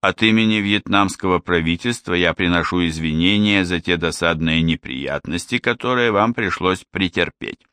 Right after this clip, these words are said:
Но неприятности эти ни в коем случае не должны затмить те теплые чувства и глубокую признательность американскому народу, которые мы испытываем,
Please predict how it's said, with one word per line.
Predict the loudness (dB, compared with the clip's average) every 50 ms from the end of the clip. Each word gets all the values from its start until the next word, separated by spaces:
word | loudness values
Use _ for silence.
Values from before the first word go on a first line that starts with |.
| _ _ _ _ _ _ _ _ _ _ _ 0 2
Но | 2 4 4
неприятности | 4 2 2 2 2 2 2 2 2 0 0 0 0 -2 -2 -2 -2 0 0
эти | 0 0 0 0
ни | 0 2 2 0
в | -2
коем | -2 0 2 2 2 0 -2
случае | -2 -2 -2 -2 -2 -2 -2 -2 0 0
не | 0 0 0
должны | 0 0 0 0 2 2 2 2
затмить | 2 0 -2 0 0 0 0 0 0 -2 -10 _ _ _ _ _ _ _ 0
те | 0 0 2
теплые | 2 0 0 0 0 0 2 2 2 2
чувства | 0 -2 -2 -4 -2 -2 0 0 0
и |
глубокую | 2 0 -2 -2 0 0 -2 -2 0 -2 -2 -2 -2
признательность | -2 -4 -4 -2 0 0 0 0 0 -2 -2 -2 -2 -2 -2 -2
американскому | 0 0 2 0 0 0 0 0 0 -2 -4 -4 -4 -2 0 0
народу, | 2 2 2 2 2 0 0 0 -2 -2
которые | -2 -4 -2 0 0 0 2 2 2
мы | 2 2 0 0 -2
испытываем, | -4 -8 -10 -10 -8 -8 -8 -6 -4 -2 0 0 0 0 -2